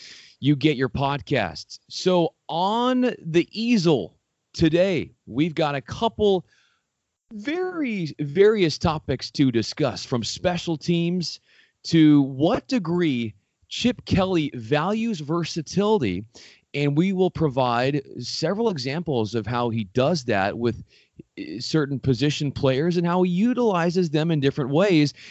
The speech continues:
And then we will finish up this episode by decoding the A P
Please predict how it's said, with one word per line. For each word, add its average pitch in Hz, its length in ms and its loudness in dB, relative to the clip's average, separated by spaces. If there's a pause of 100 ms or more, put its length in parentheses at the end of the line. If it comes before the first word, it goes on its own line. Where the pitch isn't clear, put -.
(100)
And 139 100 2
then 156 140 4
we 160 120 4
will 151 100 6
finish 311 440 0
up 214 220 2
this 151 240 2
episode 123 680 2 (480)
by 139 880 0
decoding 196 840 0
the 123 340 0
A 214 200 -2
P 156 480 0